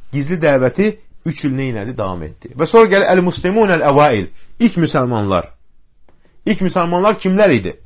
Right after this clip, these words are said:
Əlbəttə ki, ilk müsəlman kimdir? Birinci Xədicə anamız. Yəni, qadınlardan Xədicə anamız ki, çünki Peyğəmbərimiz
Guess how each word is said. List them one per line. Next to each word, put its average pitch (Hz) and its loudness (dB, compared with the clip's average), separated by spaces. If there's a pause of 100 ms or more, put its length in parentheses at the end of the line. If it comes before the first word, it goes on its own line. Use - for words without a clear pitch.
(360)
Əlbəttə 156 0
ki, - -10
ilk 190 -8
müsəlman 156 0
kimdir? 160 0 (500)
Birinci 131 0 (360)
Xədicə 117 -4
anamız. 90 -6 (340)
Yəni, 92 -10
qadınlardan 104 0
Xədicə 101 -6
anamız 110 -10
ki, 127 -8 (400)
çünki 98 -14
Peyğəmbərimiz 101 -6